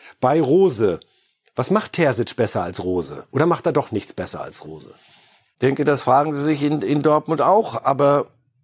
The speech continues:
Speaker 2: sie haben sich für diesen, äh, Weg entschieden, das intern so zu lösen und an der, an diesem Philosoph-, äh, an diesem philosophischen Überbau zu arbeiten. Und da ist ein, einer, der von außen kommt, vielleicht,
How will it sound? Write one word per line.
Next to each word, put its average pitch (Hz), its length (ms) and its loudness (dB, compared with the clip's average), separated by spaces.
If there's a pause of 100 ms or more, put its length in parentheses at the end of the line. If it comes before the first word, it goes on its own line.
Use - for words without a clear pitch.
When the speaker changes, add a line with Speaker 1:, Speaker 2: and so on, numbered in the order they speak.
(180)
Speaker 2:
sie 139 160 2
haben 143 160 2
sich 165 140 0
für 160 160 0
diesen, 160 540 0 (180)
äh, 117 380 -8
Weg 147 240 4
entschieden, 175 640 0 (440)
das 147 360 0
intern 170 500 2
so 160 200 2
zu 156 180 2
lösen 160 580 4 (220)
und 156 420 -2
an 147 260 0
der, 147 440 4 (760)
an 139 160 0
diesem 147 260 2
Philosoph-, 147 760 2
äh, 117 40 -2
an 101 340 0
diesem 131 200 0
philosophischen 170 680 2
Überbau 110 520 0
zu - 200 -2
arbeiten. 87 500 -2
Und 127 220 -4
da 143 60 4
ist - 420 -4
ein, 139 300 -2
einer, 147 280 2
der 143 120 2
von 135 180 -2
außen 175 380 0
kommt, 165 320 -2
vielleicht, 139 640 0